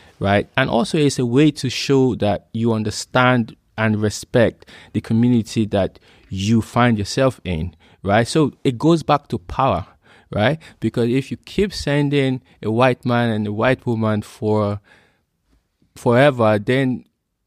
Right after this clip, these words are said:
what are you saying? So this is the reason why we, yes,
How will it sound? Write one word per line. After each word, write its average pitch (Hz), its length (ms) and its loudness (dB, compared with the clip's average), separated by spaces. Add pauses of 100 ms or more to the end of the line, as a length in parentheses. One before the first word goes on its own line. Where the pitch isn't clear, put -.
(460)
what 127 280 0
are 120 120 0
you 117 280 -2
saying? 101 520 -2 (540)
So 135 120 2
this 151 240 2
is 165 100 -2
the 147 80 -2
reason 135 360 0
why 110 380 0 (400)
we, 135 800 0 (160)
yes, 156 560 -4